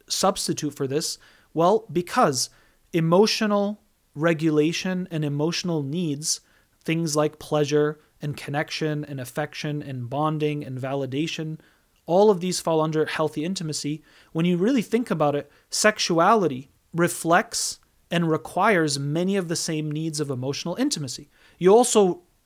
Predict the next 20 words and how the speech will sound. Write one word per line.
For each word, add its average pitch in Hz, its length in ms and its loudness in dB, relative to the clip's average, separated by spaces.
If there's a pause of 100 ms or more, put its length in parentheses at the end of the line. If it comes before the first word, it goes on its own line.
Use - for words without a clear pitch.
experience 190 600 0
pleasure 185 400 4
in 160 80 -2
sexuality 151 760 -4 (200)
and 185 120 2
affection 170 520 -2
and 170 160 -2
approval 156 600 0
and 151 200 -4
bonding 151 460 0
and 151 160 -4
belonging 147 480 -2
too 208 340 0 (220)
with 185 220 4
the 190 80 0
person 165 420 -2
you're 160 140 0
making 147 340 -2
love 160 280 -2
to. 113 200 -14